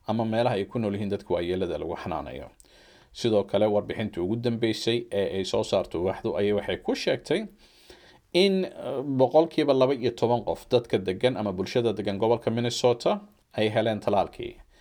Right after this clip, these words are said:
taasoo la yiraahdo gobolka waxaa degan bulsho ahaan dad dhan shan dhibic lix milyan oo qof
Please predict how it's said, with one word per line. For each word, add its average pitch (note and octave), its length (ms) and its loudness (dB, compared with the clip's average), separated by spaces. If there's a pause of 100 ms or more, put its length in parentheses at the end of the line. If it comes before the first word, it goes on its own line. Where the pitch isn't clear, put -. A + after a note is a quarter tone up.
(320)
taasoo G#2+ 680 2
la G2 100 0
yiraahdo G2 380 2
gobolka G#2 380 0
waxaa G#2 240 0
degan F2 340 -8
bulsho F#2+ 260 -2
ahaan A2 420 -2
dad A2+ 160 0 (100)
dhan A#2 280 0
shan C3 480 -2
dhibic G#2+ 280 2
lix G#2+ 360 0
milyan G#2 480 -2
oo F2+ 100 -4
qof - 340 0